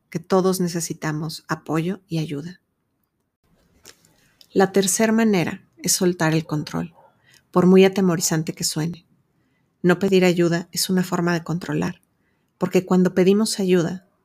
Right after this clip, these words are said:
ponemos sobre la mesa el esfuerzo que estamos haciendo únicamente para mantener nuestra cabeza en su sitio.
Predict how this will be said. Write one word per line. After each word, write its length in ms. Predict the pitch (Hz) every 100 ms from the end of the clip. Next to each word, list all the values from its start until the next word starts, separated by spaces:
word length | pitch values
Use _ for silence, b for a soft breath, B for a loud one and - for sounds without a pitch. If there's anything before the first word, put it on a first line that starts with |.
| _
ponemos 380 | 180 180 202 208
sobre 260 | 202 185
la 120 | 170
mesa 400 | 170 170 175 165
el 80 | 165
esfuerzo 440 | 165 - 180 175 185
que 80 |
estamos 420 | 175 - 165 170 -
haciendo 500 | - 160 165 165 -
únicamente 720 | 196 185 - 196 170 170 175
para 200 | - 165
mantener 440 | 160 156 165 165
nuestra 320 | 180 175 - 165
cabeza 380 | 147 190 -
en 80 | 147
su 120 | -
sitio. 420 | - - - -